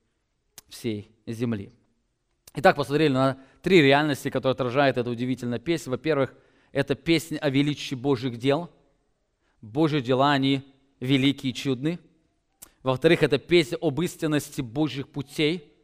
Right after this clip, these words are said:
Всё, что Бог делает, она отражает Его истинную сущность. В-третьих, это песня об удивительной Божьей власти. Он, а, имеет власть делать всё, что хочет, и имеет силу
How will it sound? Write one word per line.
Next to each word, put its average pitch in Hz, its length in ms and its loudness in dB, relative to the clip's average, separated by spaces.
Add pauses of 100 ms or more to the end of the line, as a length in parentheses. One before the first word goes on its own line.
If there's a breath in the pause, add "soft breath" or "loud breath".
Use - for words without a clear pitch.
(440)
Всё, - 260 2
что - 220 0
Бог 143 340 0
делает, 143 560 2 (380)
она 131 200 4
отражает 147 640 2
Его 147 400 0 (380)
истинную 139 500 -2
сущность. 143 480 -8
В-третьих, 185 380 2
это 131 160 0
песня 175 280 0
об 139 100 -2
удивительной 143 560 -2
Божьей 139 420 -2
власти. 127 580 -2 (840)
Он, 139 320 0
а, - 140 -12 (100)
имеет 151 420 0
власть 147 440 2
делать 143 260 2
всё, - 180 -2
что 156 200 -4
хочет, - 480 -6 (340 soft breath)
и 131 100 0
имеет 147 260 4
силу 202 600 -2